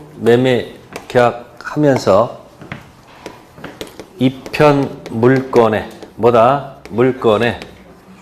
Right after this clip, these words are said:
백팔십팔 조에서 인도를 받는 거예요. 뭐 한다고? 인도 받으면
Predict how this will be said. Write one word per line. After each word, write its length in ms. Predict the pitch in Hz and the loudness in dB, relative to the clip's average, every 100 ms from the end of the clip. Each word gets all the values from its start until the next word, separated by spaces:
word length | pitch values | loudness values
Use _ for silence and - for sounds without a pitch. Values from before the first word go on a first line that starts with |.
| - - - | -20 -20 -4
백팔십팔 1400 | 135 135 - 165 - - 135 - - - - 175 175 - | -4 -4 -4 -4 -2 -2 -2 -4 -18 -16 -8 0 0 0
조에서 1800 | - 101 - - - - - _ - - - - - 127 127 - 147 139 - - | -2 -2 -4 -20 -20 -20 -20 _ -20 -20 -20 -20 -4 0 0 0 0 0 -4 -6
인도를 520 | 131 131 139 139 135 | -2 2 4 4 2
받는 440 | 135 113 120 117 101 | 0 -2 0 -2 0
거예요. 220 | 104 104 - | -2 -2 -4
뭐 140 | 104 110 | 0 0
한다고? 560 | 110 107 113 139 - - - - - - - - - - - - - - | 2 0 0 -2 -6 -16 -14 -14 -14 -12 -12 -14 -16 -20 -20 -20 -20 -4
인도 340 | 131 135 147 | 0 4 2
받으면 640 | - 117 123 113 127 135 | 2 -4 -4 -2 -2 -4